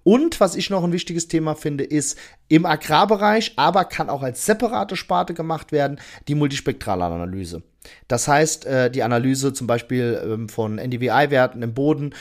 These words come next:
um dann Applikationskartenerstellung, äh, durchzuführen oder, äh, quasi die Drohnenaufnahmen zu machen zur Erstellung von Applikationskarten für die Landwirtschaft, geht aber dann meistens einher mit Agrardrohnen. Aber ihr wisst jetzt mal, es gibt schon in der Drohnenbranche auch schon wieder ganz viele kleine Branchen,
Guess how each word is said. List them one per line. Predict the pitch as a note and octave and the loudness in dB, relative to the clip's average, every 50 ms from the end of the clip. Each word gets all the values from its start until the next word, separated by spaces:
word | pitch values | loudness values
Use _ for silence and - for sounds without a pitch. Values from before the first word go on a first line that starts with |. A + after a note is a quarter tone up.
| - - - | -20 -12 -8
um | B2 B2 | -4 -2
dann | B2 A#2 G2+ | -2 0 0
Applikationskartenerstellung, | A2+ A#2 - C3+ B2+ - B2+ A#2+ - - E3 D#3+ - - - C3 - - C3+ B2+ A#2+ - - C3 A#2+ B2 B2+ C3 B2+ A#2+ - - - _ _ | -2 -2 -2 -6 -6 -6 -6 -4 -2 -2 -2 -2 -4 -2 -2 -2 -2 -2 -4 -6 -6 -4 -2 -2 -2 -2 -2 -4 -6 -8 -12 -18 -20 _ _
äh, | - B2+ B2 A#2 - A#2+ | -4 -2 -2 -2 -2 -2
durchzuführen | A2 C3+ C3+ C3 - - B2 - - C3 B2+ A#2 | -2 0 -2 -2 -2 -6 -8 -4 -4 -2 -2 0
oder, | A2+ A2+ G#2+ G#2 - - _ _ _ _ _ | 2 2 2 0 0 -4 _ _ _ _ _
äh, | A#2 | -12
quasi | G#2 - B2+ A#2 A2 A2+ A#2+ A2 | -6 -2 0 0 0 0 -2 -4
die | A2 A#2 G#2+ | -4 -6 -8
Drohnenaufnahmen | - A#2 C3 B2+ A#2 A2+ - - A#2 A2+ A2+ | -6 -4 0 0 0 0 0 0 -2 -2 -2
zu | - - | -4 -4
machen | A2+ A2 B2 B2 C3+ A#2+ G#2+ | -4 -4 -4 -4 -6 -6 -6
zur | - - - B2+ A#2+ G#2+ G#2+ G#2+ - | -8 -6 -4 -2 -2 0 0 -2 -2
Erstellung | - G#2 G#2+ - - B2 B2+ B2 A2+ | -4 -6 -4 -2 0 0 0 0 -2
von | - - A2+ | -4 -4 -4
Applikationskarten | G#2 A#2 - D3 B2+ - B2+ - - - C3+ B2 - - C3 A2 - A2+ | -4 -4 -6 -8 -6 -4 -6 -4 -4 -4 -4 -6 -4 -4 -4 -4 -4 -4
für | - - | -4 -4
die | F3 F#3 | -2 0
Landwirtschaft, | F3 E3 D#3 D3 D3 C#3 - - C#3 C3 - - - - - _ | 2 2 0 0 -4 -4 0 0 0 0 0 -6 -20 -20 -16 _
geht | - F3 F#3+ G3 | 0 2 2 4
aber | F3 E3 | 4 4
dann | D3 C3+ B2+ | 4 4 4
meistens | B2+ C3 C#3 D3 - - B2+ - - | 4 4 4 4 2 -2 -8 -8 -6
einher | - A2+ A2 A2 A2 A2 | -4 -4 -2 -2 -2 -2
mit | A2 - - | -4 -4 -6
Agrardrohnen. | G2 F#2 - F2 F#2 F#2+ - - - - - - - - - - - | -8 -8 -8 -8 -8 -8 -8 -12 -16 -18 -18 -18 -18 -20 -20 -10 0
Aber | - D3 F3 G3+ - - - - | 2 4 6 6 4 2 2 2
ihr | - D#3 C#3 C3+ B2+ B2+ D#3 | 2 2 2 2 0 2 2
wisst | A#3 A#3+ - - - | 2 2 2 0 2
jetzt | A3+ A3 G#3+ G#3+ - - | 2 2 2 0 -4 -4
mal, | F3 E3+ E3+ F3 F#3+ G3+ G3+ G3+ F3+ - | -2 0 2 4 6 6 6 6 4 0
es | - C#3 - - | -6 -10 -6 -4
gibt | - B3+ - - - | -4 -4 -4 -2 -2
schon | - - A3 G#3+ F#3+ | 2 4 4 4 4
in | - C4+ C4 D4 | 2 0 2 4
der | D4+ C#4 | 4 4
Drohnenbranche | - - G3 A3+ A#3+ G#3+ F#3+ - E3 E3+ F3 F3 - - | 2 2 4 4 4 4 4 2 0 0 0 0 0 0
auch | B3 C#4 | 0 0
schon | - - A3 G3 | 0 -2 -2 0
wieder | G3 F#3+ F3 | 0 0 0
ganz | - - - A3 D4 D#4 - | 0 0 0 2 2 2 0
viele | - - A#3+ G#3 | 0 0 0 0
kleine | G3 - - A#3 C4 E4+ E4 A#3+ | 0 0 2 2 2 2 2 0
Branchen, | C#3+ C3+ A#2+ A#2+ C#3 D#3 D#3 F3+ G3+ | 0 0 0 0 0 0 -2 -4 -6